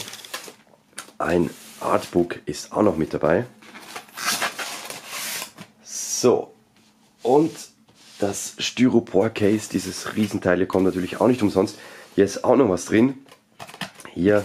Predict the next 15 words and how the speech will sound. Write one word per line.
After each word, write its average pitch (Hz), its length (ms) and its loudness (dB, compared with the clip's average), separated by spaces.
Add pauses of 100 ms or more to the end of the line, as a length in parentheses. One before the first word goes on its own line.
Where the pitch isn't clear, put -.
das - 140 -6
ganze 85 320 0
Styropor 87 460 0
wurde 80 200 -2
auch 101 80 2
nochmal 123 200 4
gebrandet. 98 580 0 (880)
Und 82 160 -2
hier 104 140 4
kommt 90 300 0
dann 82 180 4 (1700)
die 82 240 -8
Statue - 560 0
zum - 160 -6
Vorschein. - 480 -6